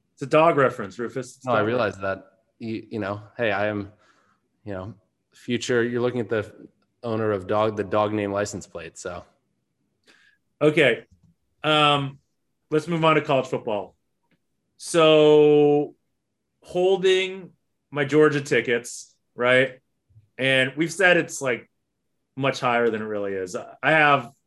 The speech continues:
Speaker 1: let's see, plus
Speaker 2: Georgia
Speaker 1: six twenty-five.
Speaker 2: minus three. That's, that's what the line should be against Alabama, in my opinion. It's not,
Speaker 1: So,
Speaker 2: but
Speaker 1: okay. I have Georgia plus six twenty-five from the beginning of the year. Okay.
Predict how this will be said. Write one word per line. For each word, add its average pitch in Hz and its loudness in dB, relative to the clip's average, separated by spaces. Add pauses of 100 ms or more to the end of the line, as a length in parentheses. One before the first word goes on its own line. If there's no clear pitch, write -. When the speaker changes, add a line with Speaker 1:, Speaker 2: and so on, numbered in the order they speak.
Speaker 1:
let's 120 -8
see, 95 -10 (200)
plus 156 0
Speaker 2:
Georgia 139 2
Speaker 1:
six 156 -6
twenty-five. 151 2
Speaker 2:
minus 139 0
three. 95 -4
That's, 117 0
that's 123 0
what 127 -2
the 120 -2
line 110 2
should 104 -8
be 104 0
against 98 -4
Alabama, 87 -6 (220)
in 104 -10
my 90 -8
opinion. 82 -16 (140)
It's 101 -10
not, 101 -4
Speaker 1:
So, 147 2
Speaker 2:
but - -12
Speaker 1:
okay. 107 -4 (240)
I 131 0
have 170 2
Georgia 170 0
plus 151 -4
six 147 -12
twenty-five 107 -6
from 120 -14
the 117 -10
beginning 117 -6
of 117 -10
the 117 -6
year. 92 -10 (200)
Okay. 117 -6